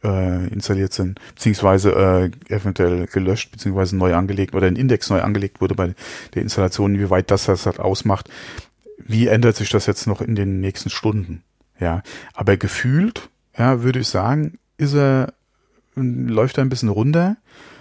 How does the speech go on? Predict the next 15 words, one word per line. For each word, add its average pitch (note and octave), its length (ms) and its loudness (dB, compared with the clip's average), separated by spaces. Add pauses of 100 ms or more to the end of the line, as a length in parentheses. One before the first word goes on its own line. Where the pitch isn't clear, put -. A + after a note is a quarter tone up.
(260)
Ähm, A2+ 440 4
vor G#2+ 180 0
allem, C3+ 200 2
was C3 180 -2
so B2 300 2
gerade A#2+ 440 0
auch A#2 180 -2
unser A2+ 640 0
Firmen-W C3+ 480 0
lan-Netzwerk A#2+ 800 0
betrifft, - 480 -4
bin A2 100 -2
ich G#2 140 -4
der G#2+ 100 2
Meinung, G#2+ 460 0